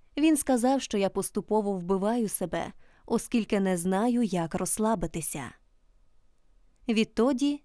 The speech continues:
я навчився розслаблятися. Коли я увечері лягаю спати, я не намагаюся заснути, доки повністю не розслаблю своє тіло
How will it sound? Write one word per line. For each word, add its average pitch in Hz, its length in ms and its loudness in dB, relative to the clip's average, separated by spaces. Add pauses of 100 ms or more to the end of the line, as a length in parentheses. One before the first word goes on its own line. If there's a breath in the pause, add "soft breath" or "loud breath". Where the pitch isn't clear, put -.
(120)
я 202 200 2
навчився 180 560 0
розслаблятися. 180 920 -4 (1300)
Коли 262 320 4
я 254 200 4
увечері 202 600 0
лягаю 185 340 0
спати, 202 640 -6 (440)
я 233 240 2
не 226 120 4
намагаюся 220 760 0
заснути, 190 640 -2 (340)
доки 208 400 0
повністю 233 720 2
не 185 120 0
розслаблю 180 540 0
своє 185 360 -2
тіло 208 520 -4